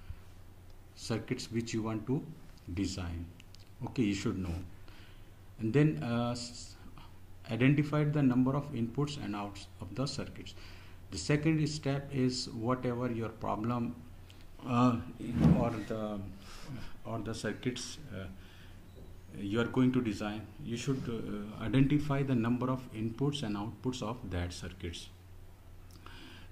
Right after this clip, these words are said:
Third step, the input and output variable, I assign letters, symbols. So after, as, after identifying the inputs and output, then we need to assign the variables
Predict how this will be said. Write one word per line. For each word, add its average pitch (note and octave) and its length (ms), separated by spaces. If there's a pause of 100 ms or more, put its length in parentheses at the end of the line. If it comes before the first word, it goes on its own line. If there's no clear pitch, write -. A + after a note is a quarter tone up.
Third C#3+ 240
step, C#3+ 400
the - 120
input B2+ 460
and A2 200
output A2+ 400
variable, A2 500
I G2+ 180 (140)
assign A#2 600
letters, A#2 500
symbols. F2+ 880 (500)
So - 180
after, C3 500 (140)
as, G2 300
after A2+ 440
identifying A#2 520
the A#2 60
inputs G#2+ 420
and A#2 140
output, A#2+ 480 (520)
then A2 300 (1300)
we B2+ 160
need D3+ 220
to D3 100
assign A#2 440
the B2 160
variables A2+ 760